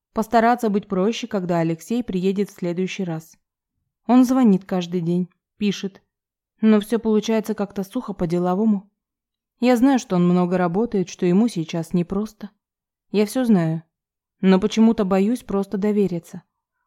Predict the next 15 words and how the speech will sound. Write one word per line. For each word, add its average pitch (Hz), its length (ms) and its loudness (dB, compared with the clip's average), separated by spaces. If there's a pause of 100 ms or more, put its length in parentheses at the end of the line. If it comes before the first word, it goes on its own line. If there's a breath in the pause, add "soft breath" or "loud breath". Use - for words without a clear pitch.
Просто 208 360 0
снова 214 360 2
легко 185 360 -2
забыть 175 420 -2
и 190 40 -8
пропустить 180 560 -8
обиды. 170 400 -4 (800)
Как 214 180 2
говорила 214 460 4
та 208 160 -2
женщина-доктор 190 880 -2
утром 202 320 -2
в - 20 -2
моей 202 180 2
палате, 202 500 -6